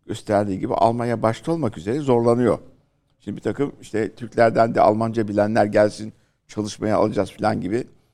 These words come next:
Demek ki insan gücünde de bir takım şeyler hissediyorlar yahut çalışacak insan gücünde. Fakat bunu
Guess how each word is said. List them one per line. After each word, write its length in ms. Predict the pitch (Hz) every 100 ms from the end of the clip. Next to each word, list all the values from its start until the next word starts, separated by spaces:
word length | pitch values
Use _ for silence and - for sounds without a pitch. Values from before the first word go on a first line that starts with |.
| _
Demek 240 | 104 107 -
ki 100 | 78
insan 360 | 104 113 110
gücünde 380 | 107 104 104 104
de 80 | 104
bir 60 |
takım 260 | - 95 92
şeyler 360 | 90 95 95 - _ _ _ _ _ _ _ -
hissediyorlar 560 | - 90 82 85 87
yahut 340 | 92 85 92 -
çalışacak 440 | 95 90 92 85
insan 320 | 87 85 87
gücünde. 460 | 73 - - 117 - _ _ _ _ _ _ _ _ _ _ _ _ -
Fakat 440 | 123 135 131 - _ _ _ _ _ _ _ _ _ _ _ -
bunu 300 | 120 170 208